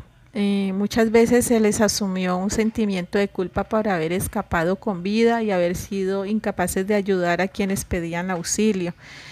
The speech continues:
Este sentimiento de culpa de los sobrevivientes les causó un sobre-,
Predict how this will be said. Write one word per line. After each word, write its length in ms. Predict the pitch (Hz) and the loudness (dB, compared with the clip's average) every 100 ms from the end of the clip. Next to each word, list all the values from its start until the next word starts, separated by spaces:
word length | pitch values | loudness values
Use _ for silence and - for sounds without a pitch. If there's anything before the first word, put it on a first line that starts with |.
| - - - | -20 -20 -6
Este 240 | 202 - 226 | -2 4 4
sentimiento 640 | 247 226 226 208 190 226 | 6 4 4 2 2 4
de 100 | 214 | 4
culpa 400 | 208 202 190 202 | 4 2 2 4
de 120 | 208 | 6
los 120 | 220 214 | 6 4
sobrevivientes 880 | 214 202 190 190 185 185 180 196 | 2 2 0 -2 -4 -6 -2 2
les 160 | 208 220 | 2 2
causó 320 | - 190 - | 0 0 0
un 80 | 180 | -2
sobre-, 400 | - 202 208 208 | 0 0 0 -2